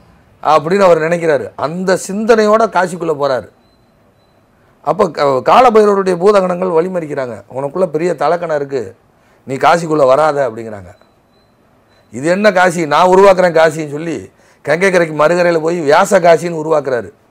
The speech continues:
தன்னுடைய தவ ஆற்றல் அத்தனையும் பயன்படுத்தி மாட, மாளிகை, கூட, கோபுரம்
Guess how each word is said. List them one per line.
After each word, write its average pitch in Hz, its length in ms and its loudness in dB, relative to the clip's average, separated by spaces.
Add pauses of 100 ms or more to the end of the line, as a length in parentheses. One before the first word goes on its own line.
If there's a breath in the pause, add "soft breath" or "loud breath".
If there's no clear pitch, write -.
(300 soft breath)
தன்னுடைய 135 340 -2
தவ 175 320 4
ஆற்றல் 185 420 0
அத்தனையும் 180 420 -4
பயன்படுத்தி 170 480 -2
மாட, 170 420 -2
மாளிகை, 175 420 -6
கூட, 165 280 -4
கோபுரம் 175 400 -4